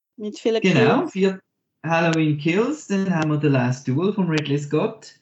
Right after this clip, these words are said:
Speaker 2: Und dann noch so eine, so eine Liam Neeson-Gurke, The Ice Road. Also ich denke, <laughs> da gibt's schon genug zu besprechen.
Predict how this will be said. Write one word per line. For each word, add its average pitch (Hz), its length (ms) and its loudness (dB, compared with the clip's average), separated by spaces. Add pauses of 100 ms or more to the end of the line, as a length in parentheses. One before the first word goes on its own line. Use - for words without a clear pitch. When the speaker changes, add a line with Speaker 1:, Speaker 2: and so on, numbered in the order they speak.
(1040)
Speaker 2:
Und 160 340 -2
dann 151 140 2
noch 147 120 4
so 143 120 0
eine, 135 680 2
so - 120 -4
eine 139 180 2
Liam 131 260 4
Neeson-Gurke, 147 920 0
The 123 120 0 (220)
Ice 143 200 -4
Road. 117 380 -2 (720)
Also 135 220 -4
ich 135 140 -4
denke, 127 520 -2 (600)
<laughs> - 600 -20
da 110 80 -8
gibt's 127 320 -6
schon 113 220 -2
genug 120 340 -2
zu - 80 -16
besprechen. 92 760 -6